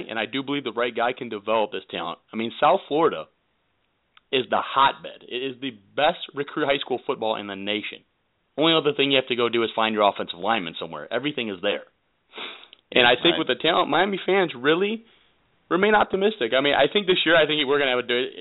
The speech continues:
Speaker 1: it's, it's done. But I really do. I think with the right coach,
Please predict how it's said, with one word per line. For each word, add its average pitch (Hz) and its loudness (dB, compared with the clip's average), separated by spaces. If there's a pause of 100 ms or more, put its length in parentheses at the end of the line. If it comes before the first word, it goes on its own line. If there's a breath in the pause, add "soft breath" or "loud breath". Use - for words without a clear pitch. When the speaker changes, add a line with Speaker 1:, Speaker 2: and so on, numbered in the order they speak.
(120)
Speaker 1:
it's, 120 -6
it's 110 -8
done. 107 0 (500)
But 127 6
I - 8
really 160 4
do. 151 2
I 101 2
think 151 -2
with 147 -6
the 123 -2
right 127 0
coach, 123 0